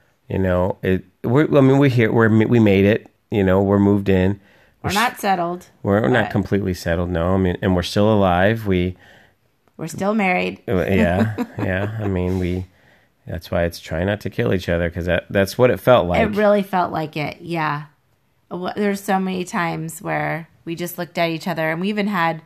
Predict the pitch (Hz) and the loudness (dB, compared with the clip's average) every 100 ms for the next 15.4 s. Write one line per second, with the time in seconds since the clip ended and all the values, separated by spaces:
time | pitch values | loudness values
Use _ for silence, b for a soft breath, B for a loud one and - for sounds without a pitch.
0 | _ _ _ - 160 156 156 156 170 - | _ _ _ -12 -8 -4 -4 -6 -8 -4
1 | 165 160 165 160 151 165 170 160 156 156 | -6 -6 -8 -8 -10 -8 -6 -6 -6 -6
2 | 165 165 170 170 185 156 165 170 160 160 | -6 -6 -8 -6 -4 -4 -4 -6 -8 -8
3 | 156 156 160 156 160 160 160 165 _ _ | -10 -8 -10 -8 -8 -6 -8 -10 _ _
4 | _ _ _ _ - 175 160 160 160 170 | _ _ _ _ -10 -8 -6 -6 -6 -8
5 | 160 160 156 156 156 131 131 127 131 131 | -8 -8 -6 -4 2 4 2 2 2 4
6 | 117 - - 107 98 - - 120 233 226 | 2 -2 0 2 0 -4 0 2 4 6
7 | 233 262 285 233 175 120 117 175 175 151 | 6 6 4 0 2 4 4 4 6 8
8 | 123 120 135 202 - 190 147 95 101 - | 6 4 4 4 4 6 6 4 2 0
9 | 104 104 101 - 113 120 123 107 - - | 2 2 0 2 2 2 -2 -4 -6 -2
10 | 101 92 - 190 - 107 76 - b b | 0 2 2 0 2 2 0 -8 b b
11 | b b b - 98 95 95 92 - - | b b b 0 2 4 4 2 -2 -4
12 | 104 - - 95 208 214 208 196 - 185 | 0 2 2 2 0 0 -2 -4 -4 -8
13 | 170 175 - 170 165 - 151 160 151 151 | -8 -10 -8 -6 -6 -6 -10 -8 -8 -10
14 | - 151 139 139 143 - 156 135 160 117 | -10 -10 -8 -8 -8 -8 -8 -6 0 2
15 | 107 101 101 | 4 4 2